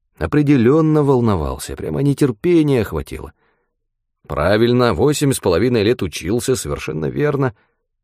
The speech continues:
«Ну вот же, вот!» Моня вскочил со стула, походил по горнице. Он не понимал, что они. Но пусть докажут, что груз не будет давить на стержень, а стержень не подвинется от этого.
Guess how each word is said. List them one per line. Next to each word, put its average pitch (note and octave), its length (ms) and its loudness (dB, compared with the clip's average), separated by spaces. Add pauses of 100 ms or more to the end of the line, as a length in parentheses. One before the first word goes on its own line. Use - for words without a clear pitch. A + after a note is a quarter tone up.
(460)
«Ну E2 180 -4 (240)
вот C#3 240 0
же, F2 220 -6
вот!» D3 640 0 (560)
Моня C#3 300 2
вскочил F#2+ 380 0
со C#2+ 120 -8
стула, D#3+ 440 -2
походил D2+ 440 -2
по C2+ 120 -8
горнице. - 540 -16 (580)
Он A2+ 160 -6
не B2+ 80 -2
понимал, B2+ 640 -2
что - 720 0
они. C2+ 320 -6 (640)
Но D2+ 120 -6
пусть C3+ 200 -4
докажут, D#3+ 540 2
что - 160 -2
груз C3 280 0
не C3+ 120 2
будет A#2+ 300 0
давить G#2 300 0
на D#2 100 -4
стержень, G2 500 -2
а D2 60 -10
стержень A#2+ 440 0
не A#2+ 80 -2
подвинется E2+ 580 -4
от - 100 -16
этого. - 220 -20